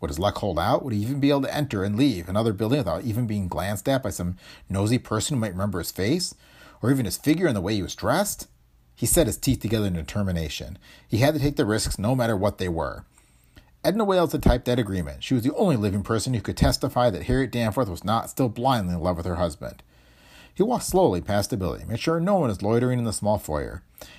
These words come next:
He glanced at the mailboxes to get the apartment number.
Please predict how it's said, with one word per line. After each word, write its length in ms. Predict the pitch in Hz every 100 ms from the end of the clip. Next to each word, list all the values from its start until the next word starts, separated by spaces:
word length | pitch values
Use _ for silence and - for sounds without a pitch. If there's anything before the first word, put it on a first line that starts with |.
| - -
He 140 | 208
glanced 460 | 170 117 127 113 135
at 120 | 120
the 200 | 131 127
mailboxes 560 | 117 98 82 82 - 95
to 60 | 101
get 160 | 104
the 80 | 120
apartment 420 | 107 101 87 76
number. 320 | 80 82 50